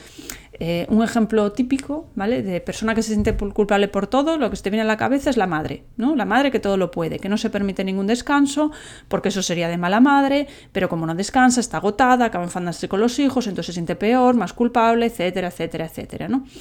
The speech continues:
Aquí, eh, vemos muy claro que lo que tendría que hacer es descansar, y para eso a lo mejor dejar de controlar tanto a sus hijos, o dejar de controlar la casa, o dejar de, ¿vale? Es, también tiene que ver con el control.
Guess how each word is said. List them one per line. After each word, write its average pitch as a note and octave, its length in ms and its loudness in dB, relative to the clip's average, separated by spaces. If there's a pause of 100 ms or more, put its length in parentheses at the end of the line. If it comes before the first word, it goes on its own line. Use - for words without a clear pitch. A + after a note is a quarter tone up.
(460)
Aquí, A#3 520 0
eh, F3+ 180 0
vemos G3 300 0
muy A3 140 4
claro A3+ 360 2
que G#3 80 -2
lo F#3+ 100 2
que C#4+ 60 4
tendría G#3 300 4
que F#3 60 4
hacer F#3 180 0
es E3+ 80 -4
descansar, F#3 760 0 (320)
y - 120 0
para F3 200 2
eso G#3+ 160 0
a - 20 4
lo B3+ 60 6
mejor A#3 260 2
dejar A#3 280 0
de C#4 120 2
controlar F3+ 440 -2
tanto F3 220 -4
a - 20 -4
sus E3+ 200 -8
hijos, F3 220 -6
o E3 60 -2
dejar E3 280 -4
de A3+ 100 0
controlar F#3+ 440 -2
la D3+ 100 -4
casa, G3 280 -2
o D#3 40 -4
dejar F3+ 280 -4
de, A3 160 -2 (320)
¿vale? A3 300 2 (120)
Es, F3+ 140 -8
también F#3 280 0
tiene G#3 200 2
que F#3 80 -2
ver F3 140 -2
con F3 160 -4
el D#3+ 80 -8
control. D#3 420 -8